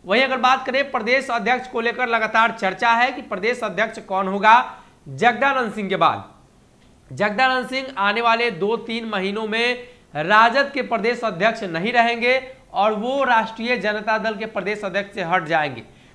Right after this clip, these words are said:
पहले भी इस्तीफे की बात आ चुकी है, लेकिन अब खबर यह है कि जगदानंद सिंह के बाद वो कौन होगा जो राष्ट्रीय जनता दल का पदभार संभालेगा। कहीं ना कहीं एक तरफ तेज प्रताप और जगदानंद के विवाद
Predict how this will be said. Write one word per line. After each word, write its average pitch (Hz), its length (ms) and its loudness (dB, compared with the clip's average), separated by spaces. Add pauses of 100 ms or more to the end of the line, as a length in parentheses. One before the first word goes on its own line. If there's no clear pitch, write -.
पहले 208 280 2
भी 262 120 -4
इस्तीफे 247 360 -6
की 240 100 -8
बात 233 260 4
आ 233 80 2
चुकी 233 280 -8
है, 247 360 0 (180)
लेकिन 208 220 -4
अब 240 220 2
खबर 233 260 2
यह 240 140 0
है 240 220 4 (440)
कि 247 180 -4
जगदानंद 233 560 4
सिंह 262 160 -6
के 254 80 -4
बाद 240 340 6
वो 247 160 -4
कौन 233 340 0
होगा 226 320 4
जो 233 220 -2
राष्ट्रीय 214 540 0
जनता 208 380 -4
दल 214 160 -2
का 214 260 4
पदभार 190 460 0
संभालेगा। 202 680 2 (420)
कहीं 247 140 2
ना 269 60 0
कहीं 262 360 0
एक 247 160 -2
तरफ 247 320 2
तेज 254 520 -6
प्रताप 240 400 2
और 214 120 -2
जगदानंद 226 560 0
के 233 100 -4 (260)
विवाद 190 600 6